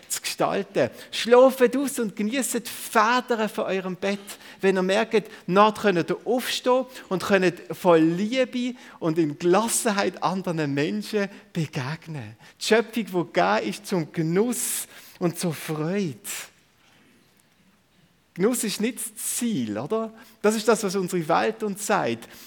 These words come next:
Genießt, lasst uns fressen und saufen, denn morgen sind wir tot.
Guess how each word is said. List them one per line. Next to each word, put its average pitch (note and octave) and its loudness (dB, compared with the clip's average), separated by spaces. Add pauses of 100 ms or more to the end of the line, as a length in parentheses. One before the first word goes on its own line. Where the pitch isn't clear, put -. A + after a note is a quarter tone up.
(140)
Genießt, G3+ 0 (120)
lasst F#3 2
uns F3 2
fressen G#3 0
und F3+ 0
saufen, G3 0
denn D3+ 0
morgen F3 0
sind D#3 -6
wir C3+ -6
tot. C3 -10